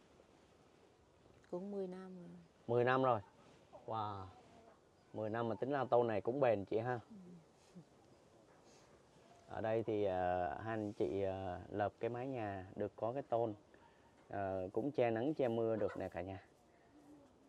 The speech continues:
Speaker 2: Đó. Anh chị lợp hơn, ờ, à, anh chị lợp được mười năm rồi. Mà cái tôn nó vẫn đang còn, ờ,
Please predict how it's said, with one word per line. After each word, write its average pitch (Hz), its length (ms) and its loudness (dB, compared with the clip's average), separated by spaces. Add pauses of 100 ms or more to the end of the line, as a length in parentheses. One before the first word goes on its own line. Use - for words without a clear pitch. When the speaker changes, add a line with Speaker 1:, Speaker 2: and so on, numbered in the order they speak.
(100)
Speaker 2:
Đó. - 60 -14 (420)
Anh 110 160 -2
chị 104 180 -2
lợp 101 260 2
hơn, 117 320 0
ờ, 110 340 -2 (600)
à, 101 340 -2
anh 110 140 -2
chị 107 120 2
lợp 104 220 4
được 107 180 -4
mười 101 220 0
năm 110 240 -2
rồi. 104 160 -4 (880)
Mà 104 460 -2 (340)
cái 127 100 2
tôn 120 300 6
nó 120 60 0
vẫn 127 160 0
đang 123 240 0
còn, 98 220 0
ờ, 98 340 -6